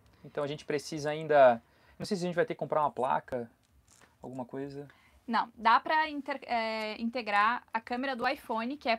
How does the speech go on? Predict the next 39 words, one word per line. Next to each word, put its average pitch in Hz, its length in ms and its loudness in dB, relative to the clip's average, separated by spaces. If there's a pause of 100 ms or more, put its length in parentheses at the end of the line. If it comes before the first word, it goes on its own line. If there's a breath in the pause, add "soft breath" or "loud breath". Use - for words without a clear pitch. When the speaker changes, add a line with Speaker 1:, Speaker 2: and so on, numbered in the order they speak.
(100)
Speaker 2:
como 247 180 -4
a 269 60 -4
gente 247 160 -6
faz 233 240 0
as 240 140 -4
lives, 214 520 -2
com 220 240 -4
o 233 40 -10
computador 233 680 -6
pra 233 200 0
fazer 233 260 -8
pelo 226 220 -6
O 226 60 -4
B 262 80 -4
S. - 420 -4 (200)
O 208 80 -8
Léo 202 300 -2
disse 226 260 -10
que 220 140 -12
não 285 200 -6
dava, 277 460 2 (180)
mas 240 640 -4
dá 226 200 2
sim, 285 300 -10
a 339 60 -4
gente 294 160 -10
só 285 100 -6
precisa 269 260 -8
aprender 302 340 -6
a 277 80 -2
fazer, 269 440 -8 (360)
entendeu? 190 360 -6 (480 loud breath)
Porque - 140 -4
ele 214 80 -4
tentou 233 520 -4
fazer 233 260 -6
com 240 100 -8
a 226 80 -4
GoPro 220 580 -2